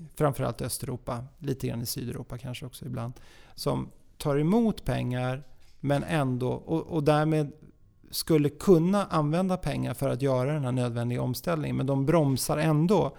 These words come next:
i omställningsarbetet. Och jag kan ibland i alla fall uppleva det som att de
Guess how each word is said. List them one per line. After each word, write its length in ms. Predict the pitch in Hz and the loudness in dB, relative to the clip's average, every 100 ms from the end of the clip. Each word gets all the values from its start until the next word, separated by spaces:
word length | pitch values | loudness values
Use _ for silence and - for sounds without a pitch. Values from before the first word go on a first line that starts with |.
| - - | -16 -6
i 200 | 139 143 | 0 2
omställningsarbetet. 920 | 143 131 127 127 - 127 127 120 135 | 2 -2 -4 -4 -6 -6 -4 -4 -2
Och 60 | 143 | 0
jag 140 | 143 | 0
kan 140 | 165 165 | 0 0
ibland 440 | 151 175 185 185 | 2 0 2 0
i 60 | 175 | 0
alla 140 | 160 | -2
fall 200 | 127 123 | -4 -6
uppleva 400 | 127 - 123 123 | -6 -6 -6 -6
det 80 | 120 | -6
som 160 | 131 | -8
att 80 | 123 | -6
de 160 | 127 | -6